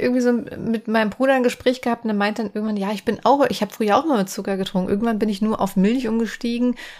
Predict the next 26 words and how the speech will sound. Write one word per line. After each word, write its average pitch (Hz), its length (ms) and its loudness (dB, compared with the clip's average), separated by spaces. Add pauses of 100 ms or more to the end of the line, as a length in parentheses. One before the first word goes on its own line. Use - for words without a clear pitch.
(140)
und 208 300 2
habe 196 160 -2
gemerkt, 202 320 0
das - 120 -8
nimmt 220 180 0
ja 226 80 0
dann 196 120 0
auch 302 240 4
so - 140 2
das 185 140 -2
Bittere 170 360 -2
schon 165 260 -4
ordentlich 160 460 -2
weg. 190 240 -4
Es 160 220 -8
geht 208 180 -2
mittlerweile 247 460 2
ohne 254 260 4
Zucker. - 460 -8 (840)
Ich 247 200 2
also 208 220 6
hochmotiviert 254 720 6
am 220 120 4
nächsten 220 360 2
Tag 214 500 2 (360)
statt - 520 -2